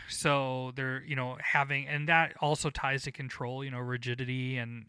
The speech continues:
and wanting to control. So change is, is hard. Um, sometimes they'll have problems with intimacy, um, and boundaries, um, chronic anger, um, lying, dishonesty, poor communication, um,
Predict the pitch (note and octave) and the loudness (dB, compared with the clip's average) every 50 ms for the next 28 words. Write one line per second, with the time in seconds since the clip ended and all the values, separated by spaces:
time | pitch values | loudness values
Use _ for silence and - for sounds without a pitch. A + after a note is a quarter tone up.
0 | - - C3+ B2 A#2+ A#2+ A#2+ A#2+ A#2+ B2 B2+ - - C3 - C3 B2 - - D3+ | -8 -8 -6 -4 -2 -2 0 0 0 -2 -4 -4 -6 -6 -4 -6 -6 -4 -2 0
1 | C3 B2 B2 B2 - - C#3 B2+ A#2+ - - - C3+ B2+ B2+ B2+ B2+ C3 B2+ B2 | 2 2 2 0 0 -2 -4 -4 -2 -4 -2 -2 0 0 -2 -2 -2 -2 -2 -4
2 | - - - - - - - - - - C#3 C3 A#2+ - - C3+ B2+ B2 B2 B2 | -6 -10 -14 -16 -16 -16 -16 -14 -4 0 0 0 2 2 4 4 4 6 4 2
3 | B2 B2 B2+ - - - - D3 C#3+ C3+ C3 B2+ C3 - - E3 D#3 D#3 E3 D3+ | 0 0 -4 -6 -10 -6 -2 0 0 0 0 0 0 2 2 4 6 8 6 8
4 | C#3+ D#3 C#3+ C3+ - - - C#3 C#3 C#3 C#3+ C3+ - - C3+ - - D#3 C#3+ - | 8 6 6 4 4 4 6 6 6 6 4 0 -2 -4 -4 -2 0 0 0 0
5 | - C#3+ C#3+ C#3 - - - C#3 C3+ C3+ C3 C3 C3 - - - - - - - | 0 0 0 -2 -2 -2 -2 -2 0 0 0 0 -2 -4 -8 -12 -16 -16 -16 -18
6 | - - C3 B2+ B2+ B2 A#2+ A#2+ B2 C3+ - C#3+ C#3 B2+ B2+ B2+ B2 C3 C3 C3 | -8 -4 0 2 2 2 0 -2 -4 -2 0 0 4 6 6 6 8 6 6 4
7 | C3 C#3 C3+ C3+ C3 C3 C3 C3 C3 - - - - - - - - - - - | 2 2 2 4 4 2 2 0 -2 -6 -12 -18 -20 -20 -20 -20 -20 -10 -6 -4
8 | B2+ B2 A#2+ A#2 A#2 A#2+ B2+ C#3+ - _ _ _ _ _ _ _ _ - - - | -2 -2 -2 -4 -6 -8 -10 -14 -18 _ _ _ _ _ _ _ _ 6 10 10
9 | D3 C#3 C3+ C3 - - - D3 C#3 C3+ C#3 C3 C3+ C3+ C3+ C3+ C3 C3 C3 B2+ | 12 12 10 8 6 4 6 6 6 6 6 2 2 2 2 2 2 2 0 -2
10 | - - - - - - _ - B2 B2+ B2 A#2+ B2 B2+ C3+ C3+ C#3 C#3 C#3 C3+ | -4 -8 -16 -18 -18 -14 _ -8 -6 -6 -6 -6 -8 -8 0 4 6 8 8 8
11 | C#3 C#3 C3 C3 - - C#3+ C3 B2+ C3 B2+ - - - C3+ B2+ B2+ B2+ B2+ B2+ | 6 4 4 2 2 4 4 4 4 2 0 -2 -2 -2 -2 0 0 2 0 0
12 | B2+ A#2+ - - - - - _ _ - - E3+ D#3+ - - D3 D3+ D3 D3 D3+ | -2 -4 -6 -12 -20 -20 -20 _ _ 6 8 8 8 8 6 6 6 8 8 8
13 | - - D3+ C#3+ C#3+ C3+ - - D#3 C#3+ C3+ C3 C3 C3 C3+ C3+ C3 - - - | 6 4 4 4 4 2 0 0 0 2 2 0 0 0 -2 -4 -6 -8 -14 -20
14 | - - - B2+ B2+ B2 A#2+ A#2+ A#2+ B2 B2+ | -18 -10 -6 -2 -2 0 0 -2 -4 -6 -10